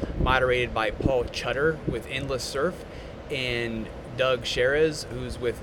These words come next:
Desert Surf, Josh Kerr, who's a, uh, pro surfer and entrepreneur, and once again, Skip Taylor, as well as Clement Ginested, who is a wave engineer with Whitewater.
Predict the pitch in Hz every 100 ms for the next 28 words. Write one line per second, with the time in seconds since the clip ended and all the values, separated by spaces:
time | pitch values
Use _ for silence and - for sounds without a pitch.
0 | 107 113 113 156 - - 170 175 - -
1 | - - 147 139 - - 147 147 170 165
2 | - 143 135 131 127 123 123 120 117 110
3 | - 127 110 107 151 143 - 131 127 117
4 | 120 123 - 120 113 127 135 127 120 117
5 | 113 - - - 127 127 131 127 117 -
6 | 147 - 160 127 101 107 - - - 131
7 | 131 151 156 135 131 - - 151 156 165
8 | - - - - 139 156 127 98 98 98
9 | - 127 117 123 123 107 - 117 117 113
10 | 110 110 - - 127 135 127 123 - -
11 | - - - - 120 113 - 139 107 101
12 | 110 104 135 135 120 110 104 -